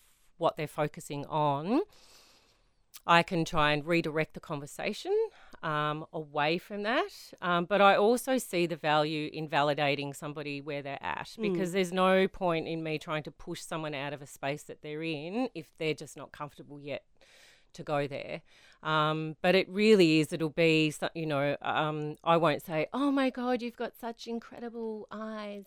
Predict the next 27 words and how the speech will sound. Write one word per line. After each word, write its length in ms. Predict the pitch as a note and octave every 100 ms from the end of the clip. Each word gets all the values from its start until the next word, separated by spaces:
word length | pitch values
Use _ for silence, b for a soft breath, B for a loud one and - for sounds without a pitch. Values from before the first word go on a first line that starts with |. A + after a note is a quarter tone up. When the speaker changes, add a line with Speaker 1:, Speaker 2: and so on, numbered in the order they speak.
| G3
Speaker 2:
Mm. 120 | G3
Speaker 1:
Joe," 580 | G3 G3 F#3+ F#3 F#3 F3
or, 280 | D2 - -
I 60 | -
Speaker 2:
Mm. 40 |
Speaker 1:
mean, 240 | F#3 E3+ -
you 140 | - F3
have 220 | F#3 -
Joe. 260 | - - - B B B
Um, 240 | - G3 G3+
<laughs> 0 |
but 1080 | B3 - F3 - - F4 - D#4+ D#4+ - B3 B B B B -
I, 340 | G3+ G#3 G#3 B B B
rather 300 | A3 A3 A#3+
than 140 | A3+ G#3
focusing 720 | - F#3 G3 A3 - G#3+ G3+
on 180 | F3+ D#3+
a 80 |
feature, 520 | D#3 - A#3+ C#4 - E3+
Speaker 2:
Mm. 540 | - D#3+ F#3+ F#3+ F3 F3 B -
Speaker 1:
I 200 | G3+ G#3+
will 200 | A3+ G3+
listen 520 | F3 F#3 - G#3+ G#3+
to 160 | - F3+
a 60 |
conversation 1080 | E3+ E3+ D#3+ D#3+ - D#3+ F3 A3+ C#4+ E4+ D#4+ -
and 240 | F#3 F#3